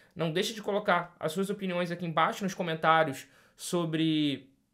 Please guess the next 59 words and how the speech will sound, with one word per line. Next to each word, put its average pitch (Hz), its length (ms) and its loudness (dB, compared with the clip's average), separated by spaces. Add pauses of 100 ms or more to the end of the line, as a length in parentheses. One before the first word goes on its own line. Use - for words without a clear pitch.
(200)
se - 140 -8
você 160 180 -4
já 160 120 2
conseguiu 147 340 -4
sacar, 147 480 2
se - 100 -8
você 123 200 -10
já 139 100 -6
conseguiu 139 380 -8
convidar 131 380 -2
tantas 139 280 -8
pessoas. 180 580 -4 (360)
Isso 190 280 -2
foi 185 220 -2
mudando 170 420 0
com 180 120 -8
o - 20 -10
passar 160 240 -2
do 147 100 -4
tempo, 156 300 -4
foi - 100 -10
se - 80 -10
tornando 156 320 -4
mais 151 160 2
difícil 151 440 -8
pra 139 100 -8
conseguir 139 240 -10
sacar. 139 500 -2
Antes, 156 200 -4
com 151 120 -8
cinco 175 240 -8
pessoas 156 320 -4
já 147 80 -6
se - 120 -12
conseguia. 139 560 -10 (500)
Então, 147 160 -2
com 165 120 -4
o 165 40 -2
passar 160 260 4
do 160 100 2
tempo, 165 200 -4
tá 165 60 -8
se - 100 -14
tornando 170 240 -2
mais 175 140 0
difícil. 196 420 -10 (320)
Então, 151 140 -2
não 160 100 0
deixe 185 160 -2
de 208 80 -10
colocar 208 220 0
aqui 202 160 -4
embaixo 160 380 2
no, 143 360 -10
nos 143 120 -6
comentários 151 580 2
a 135 80 -4
sua 202 160 -2
opinião. 208 520 0